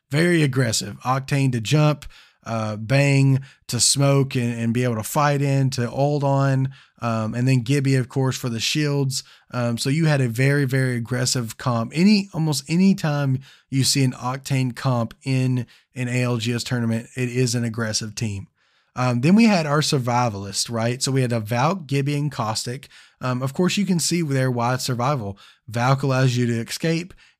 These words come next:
Gibby puts the bubble. Caustic allows you to set up your defenses. I mean, that just s-, screams survivalist, right? If you wanna just set up inside of a building, you caustic the doors, um, you can survive, right?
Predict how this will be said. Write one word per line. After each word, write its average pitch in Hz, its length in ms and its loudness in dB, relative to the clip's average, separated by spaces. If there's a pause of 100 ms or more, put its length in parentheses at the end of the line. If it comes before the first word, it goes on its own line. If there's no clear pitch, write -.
Gibby 131 260 2
puts 135 260 -4
the 117 120 -4
bubble. 139 520 0 (220)
Caustic 131 400 0
allows 120 300 -2
you 120 80 -2
to 117 60 0
set 120 200 0
up - 60 -12
your 113 120 -6
defenses. 151 760 -2 (300)
I 123 40 -4
mean, 120 320 -4
that 139 160 2
just 139 380 -2
s-, 127 100 -8
screams 131 480 -2
survivalist, 104 720 -4
right? 110 260 -2
If 117 140 -12
you 127 100 0
wanna 139 180 2
just 120 240 -2
set 135 140 0
up 143 160 0
inside 135 320 0
of 135 60 0
a 135 80 2
building, 117 500 -2 (280)
you 113 100 -8
caustic 123 500 -2
the 131 80 -2
doors, 113 540 -2 (300)
um, 110 260 -6
you 120 100 0
can 120 220 0
survive, 110 540 -4
right? 117 320 -2